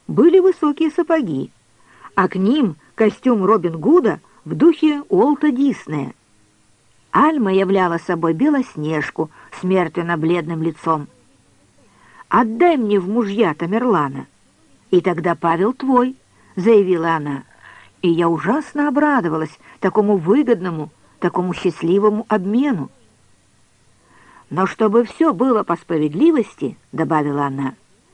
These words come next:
«я и ребёнка твоего возьму в придачу». В полном ужасе я хватилась своего ребёнка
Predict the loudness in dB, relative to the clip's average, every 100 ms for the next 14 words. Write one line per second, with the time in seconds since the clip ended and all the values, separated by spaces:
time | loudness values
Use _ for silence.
0 | _ _ -16 -2 0 0 0 -2 0 2
1 | 2 -2 -6 -2 -2 0 -2 -2 -4 -6
2 | -10 -8 -4 -2 -2 -6 -10 -16 _ _
3 | _ _ _ _ _ _ _ _ _ _
4 | _ _ _ _ _ -20 -8 0 2 2
5 | 0 0 2 2 2 -2 -6 -8 -8 _
6 | _ -6 0 0 2 -2 -2 -2 -2 -2
7 | -2 0 0 0 0 0 0 -2 -8